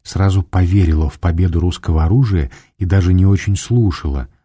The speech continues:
больше смотрела на титулярного советника и гадала, кем ему приходится та блондинка из медальона. Казанзаки что-то странное говорил про женитьбу. Уж не благоверная ли? Больно молода для благоверной, совсем девчонка.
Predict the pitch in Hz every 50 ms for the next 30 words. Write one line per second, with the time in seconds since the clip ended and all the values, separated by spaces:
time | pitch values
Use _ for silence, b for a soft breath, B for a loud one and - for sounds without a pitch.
0 | _ _ 87 87 104 101 - - 101 - - - 104 - - 117 120 120 104 90
1 | 82 78 76 78 80 - - - - 92 87 87 87 82 82 85 85 78 - -
2 | 87 92 120 135 135 - 98 - - 95 95 87 95 101 104 101 98 98 90 80
3 | 71 67 64 - - _ _ _ - - 123 131 127 120 117 120 117 113 104 -
4 | 110 113 - - - 127 117 90 80 78 73 - - 78 71 - 90 87 80 87
5 | 87 90 95 104 104 104 107 101 80 76 - - 73 64 80 80 80 76 85 85
6 | 87 87 85 80 71 64 62 62 - - _ _ _ _ _ _ - - 87 90
7 | 101 98 98 95 123 123 - - 113 - - - 107 107 104 - - - 117 -
8 | 123 110 92 85 82 82 76 76 82 85 85 82 82 78 - 82 85 78 82 95
9 | 95 90 82 73 67 65 64 65 62 - - _ _ _ _ _ - 85 71 82
10 | 85 73 87 87 85 78 87 82 82 80 95 120 120 117 98 87 76 71 65 64
11 | 64 - - _ _ _ _ _ _ _ - 80 92 87 85 85 82 80 80 82
12 | 82 85 82 78 78 98 113 131 107 90 85 82 78 85 87 80 87 87 87 82
13 | 85 78 73 73 71 69 - - 82 - - - 92 87 82 87 82 - - -
14 | - 123 113 82 69 - - 71 -